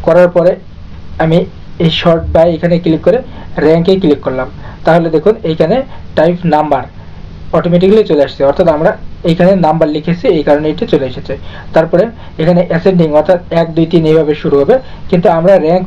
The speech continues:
অনুযায়ী যেহেতু করছি সেই কারণে সবচেয়ে বড়টা সবার উপরে থাকবে, এই কারণে আমরা ডিসেন্ডিংয়ে click করলাম, তারপরে ওকেতে click করলাম। তাহলে দেখুন এই যে দশ নম্বর সবার উপরে চলে গিয়েছে,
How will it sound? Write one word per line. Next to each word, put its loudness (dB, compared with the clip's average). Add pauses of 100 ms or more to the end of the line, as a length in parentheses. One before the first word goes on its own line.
অনুযায়ী 2
যেহেতু 4
করছি 0 (380)
সেই 2
কারণে 4 (120)
সবচেয়ে 0
বড়টা 4
সবার 2
উপরে 0
থাকবে, -2
এই 0
কারণে 0
আমরা 0 (380)
ডিসেন্ডিংয়ে 0
click -2
করলাম, -4 (380)
তারপরে -2 (180)
ওকেতে 0
click -2
করলাম। 2 (340)
তাহলে 2
দেখুন -2
এই 0
যে 2 (120)
দশ 2
নম্বর 0
সবার 2
উপরে 2 (100)
চলে 2
গিয়েছে, 2